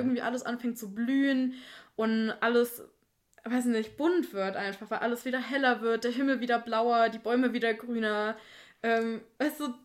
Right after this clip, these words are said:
Speaker 1: Ja.
Speaker 2: das ist dann so ein ganz besonderer Moment für mich. Dann spüre ich das irgendwie richtig, dass jetzt Frühling beziehungsweise Sommer kommt.
Speaker 1: Mhm.
Speaker 2: Ich finde, das geht ja mittlerweile so sehr ineinander über, die
Speaker 1: Ja,
Speaker 2: beiden
Speaker 1: auf jeden Fall.
Speaker 2: Jahreszeiten. Und, ähm, dann ist es auch meistens so, dass es eben ganz anders riecht.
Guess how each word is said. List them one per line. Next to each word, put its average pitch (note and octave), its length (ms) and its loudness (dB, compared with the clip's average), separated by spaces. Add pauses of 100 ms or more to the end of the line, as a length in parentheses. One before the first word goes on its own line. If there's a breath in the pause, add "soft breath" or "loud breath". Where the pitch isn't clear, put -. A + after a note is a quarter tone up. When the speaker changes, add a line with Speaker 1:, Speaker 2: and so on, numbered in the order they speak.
(200)
Speaker 1:
Ja. G2+ 220 0
Speaker 2:
das C4 160 2
ist C4+ 200 -6
dann B3+ 400 2
so A#3+ 140 -4
ein B3+ 160 4
ganz C4+ 240 0
besonderer C4+ 400 0
Moment A#3+ 320 2
für A#3+ 140 -8
mich. A3 240 -4
Dann A3 160 -4
spüre B3+ 240 -2
ich B3+ 80 -6
das A3 160 -8
irgendwie G#3+ 240 -6
richtig, A3 400 -8
dass A3+ 160 -8
jetzt G#3+ 260 -8
Frühling A#3+ 360 -2
beziehungsweise A3 460 -6
Sommer A#3+ 280 -4
kommt. A#3+ 400 -2
Speaker 1:
Mhm. - 60 -14 (240 loud breath)
Speaker 2:
Ich - 80 -18
finde, A3 160 -2
das G3+ 180 -2
geht A3+ 160 -6
ja G3+ 80 2
mittlerweile G#3+ 640 0
so G#3+ 120 -4
sehr G#3+ 180 2
ineinander G#3 300 0
über, C4 220 2
die A#3 80 -4
Speaker 1:
Ja, - 60 -6
Speaker 2:
beiden A3+ 220 2
Speaker 1:
auf A3+ 160 2
jeden F#3+ 180 -6
Fall. A#3+ 140 -2
Speaker 2:
Jahreszeiten. A3 380 -2 (540 loud breath)
Und, G#3+ 600 0
ähm, G#3 300 -2
dann G#3 140 -4
ist A3 180 -8
es A#3+ 260 -8 (280)
auch G#3 160 -6
meistens G#3+ 560 -2
so, B3 140 2
dass A#3 160 -2
es A3 60 -16
eben A#3 220 -2
ganz A3+ 200 -2
anders A#3+ 300 0
riecht. A3 420 -4